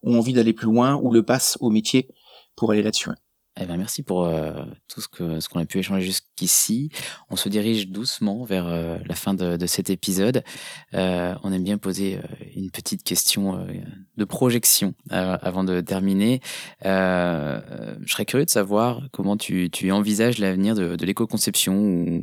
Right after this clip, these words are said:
Speaker 2: ou du, du numérique responsable à travers les, les tendances que, que, que tu peux voir émerger.
Speaker 1: Euh, à très court terme, je pense que de toute façon, il va y avoir une loi de plus en plus restrictive, à la fois pour les marchés publics comme pour les marchés privés.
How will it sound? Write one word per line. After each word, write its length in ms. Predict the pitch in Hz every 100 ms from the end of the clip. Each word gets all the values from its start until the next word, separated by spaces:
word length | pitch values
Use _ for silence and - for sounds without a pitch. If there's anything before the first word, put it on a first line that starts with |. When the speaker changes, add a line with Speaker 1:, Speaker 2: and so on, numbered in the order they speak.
| -
Speaker 2:
ou 160 | - 95
du, 300 | 95 92 87
du 140 | 95
numérique 260 | 98 110 107
responsable 560 | 107 - 98 - 92
à 40 | 87
travers 220 | - 85
les, 180 | - -
les 100 | -
tendances 320 | - 82 -
que, 140 | - - - - - - - - - -
que, 320 | 87 85 85
que 120 | -
tu 120 | -
peux 100 | -
voir 220 | 82 92
émerger. 420 | 90 85 85 90 - _ _ _ -
Speaker 1:
Euh, 140 | 110 -
à 120 | 120
très 200 | - 175
court 260 | 165 - -
terme, 640 | - 165 180 180 190 196 208 - _ _ _ _ _ _ -
je 160 | 120
pense 440 | 113 - 147 156 -
que 140 | 123
de 40 |
toute 140 | - -
façon, 480 | 107 - - 131 120
il 40 |
va 80 | 110
y 80 | 110
avoir 220 | 120 120
une 160 | 120
loi 400 | 120 120 127 123 -
de 100 | 107
plus 180 | 113 117
en 60 |
plus 280 | - 117 104 -
restrictive, 760 | 131 156 - 151 - 156 185 233 - - - _ -
à 80 | 120
la 100 | 117
fois 300 | - 139 -
pour 120 | 123
les 60 |
marchés 320 | 120 113 - 113
publics 520 | 131 113 127 - - - -
comme 160 | 135
pour 140 | 120 123
les 80 | 120
marchés 260 | 113 -
privés. 480 | - - 117 123